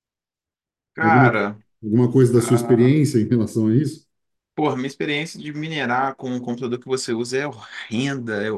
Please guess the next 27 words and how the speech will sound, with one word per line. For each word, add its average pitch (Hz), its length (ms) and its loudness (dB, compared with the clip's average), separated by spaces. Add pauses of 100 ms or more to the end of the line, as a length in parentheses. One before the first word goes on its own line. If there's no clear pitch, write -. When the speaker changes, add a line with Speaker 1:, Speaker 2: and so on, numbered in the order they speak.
(160)
Speaker 2:
muito 113 600 -8
ruim, 117 280 0
cara. 98 460 -6 (680)
Você - 160 -8
fica 120 220 -10
limitadaço, 123 1000 -4
sabe? 110 460 -4
Tipo - 180 -10
assim, 127 460 -4 (560)
ah, 117 480 2
por 139 140 -4
mais 165 200 0
que - 60 -14
você 180 260 -6
ache, 156 480 0
né, 151 200 -6
que, 147 180 -4
"Ah, 156 140 0
eu 143 160 -2
tenho 143 280 -6
esse 135 240 -6
tanto 135 300 -6
aqui 127 200 -6
ocioso 123 580 -4
no 117 60 -2
meu 113 100 -4
computador", 113 540 -4